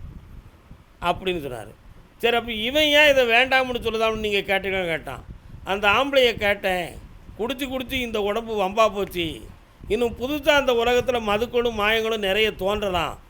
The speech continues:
அதுலயும் என் மனசு அடிமையாகி நான் கீழ்த்தரமா போயிடக்கூடாது, அதனால அந்த பிறவியே வேண்டாம்னு அந்த ஆம்பளை சொல்லிட்டான்"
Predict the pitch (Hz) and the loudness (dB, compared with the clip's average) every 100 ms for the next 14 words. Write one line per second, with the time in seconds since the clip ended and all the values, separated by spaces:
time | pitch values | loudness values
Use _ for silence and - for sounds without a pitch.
0 | - - - 190 240 285 294 277 247 233 | -20 -14 0 2 4 4 4 4 4 2
1 | 214 233 233 220 202 233 220 220 233 214 | 2 0 2 2 2 2 4 4 4 0
2 | 196 190 247 240 233 220 202 202 196 190 | -2 -2 -2 0 0 0 -2 -4 -2 -2
3 | 196 190 185 202 190 175 180 190 208 202 | -2 -2 -2 -4 -4 -6 -2 -2 0 0
4 | 180 170 180 185 190 214 175 - - - | 0 -4 -4 -6 -4 -6 -8 -12 -18 -8
5 | 185 190 175 208 196 170 151 135 131 117 | -4 0 0 -2 -4 -6 -10 -12 -14 -14